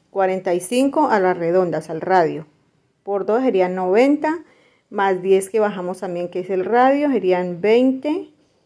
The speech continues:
serían ciento diez, ¿cierto? Entonces, necesito tener un metro con diez, eh, para sacar esta falda de este largo. Preferiblemente comprar uno con veinte, porque ustedes saben que a veces viene descuadrada y todo eso.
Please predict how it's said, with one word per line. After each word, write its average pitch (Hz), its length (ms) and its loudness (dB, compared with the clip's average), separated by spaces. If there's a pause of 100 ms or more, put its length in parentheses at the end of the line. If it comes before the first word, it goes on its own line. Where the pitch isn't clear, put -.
(360)
serían 185 380 -2
ciento 214 580 0
diez, 175 320 2
¿cierto? 180 480 -6
Entonces, 185 640 -6 (640)
necesito 208 640 -4
tener 220 440 0 (480)
un 277 380 -2
metro 269 400 0
con 214 200 -2
diez, 202 460 0 (2250)
eh, 190 300 -2
para 196 220 4
sacar 180 340 -2
esta 185 240 -2
falda 226 400 4
de 185 260 6
este 185 280 -4
largo. 165 480 2
Preferiblemente 208 840 0
comprar 196 380 -2
uno 190 260 -2
con 175 200 -8
veinte, 269 280 2
porque 254 220 -8
ustedes 180 300 -10
saben 190 200 -6
que 190 100 -10
a - 20 -4
veces 175 240 -6
viene 180 240 -2
descuadrada 185 760 0
y 233 60 2
todo 170 260 -6
eso. - 220 -14